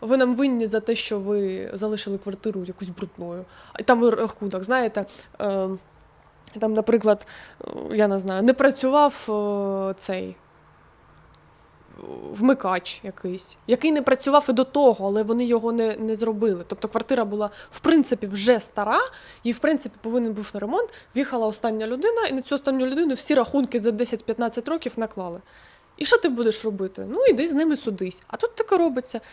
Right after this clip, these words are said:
Ідеш, ідеш в суд, і все, все, займаєшся, займаєшся, займаєшся. Але, е, для наших людей це також, ви розумієте, людина приїхала, наприклад, в неї взагалі нема мови, нічого. І тут на неї бам, штраф.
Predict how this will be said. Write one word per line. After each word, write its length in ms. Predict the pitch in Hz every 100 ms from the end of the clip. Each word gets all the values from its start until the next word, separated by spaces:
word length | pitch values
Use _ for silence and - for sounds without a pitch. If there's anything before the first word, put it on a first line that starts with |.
| -
Ідеш, 340 | 294 508 -
ідеш 280 | 240 403 440
в 40 | -
суд, 300 | - 302 302 - - - -
і 100 | 415 539 - 262
все, 400 | 240 - 415 415
все, 400 | - 320 359 311
займаєшся, 600 | 240 262 330 330 320 277
займаєшся, 580 | 247 240 294 294 285 254
займаєшся. 500 | 285 294 202 - 202
Але, 260 | 214 196 294 - - - - -
е, 400 | 220 220 220 214
для 180 | 208 269
наших 380 | 330 370 330 -
людей 260 | 320 359 349
це 160 | -
також, 380 | 320 339 240 220
ви 160 | 214 220
розумієте, 460 | 240 285 381 -
людина 280 | 226 269 294
приїхала, 500 | - 226 180 - 196
наприклад, 340 | 202 302 294 -
в 40 | 247
неї 120 | 240
взагалі 320 | 220 208 254
нема 240 | 240 214
мови, 280 | 202 185 180
нічого. 380 | 208 208 180 190
І 40 |
тут 180 | 202 294
на 120 | 233
неї 220 | 240 254 202 190 196 208
бам, 320 | 311 302 269
штраф. 420 | - 233 208 175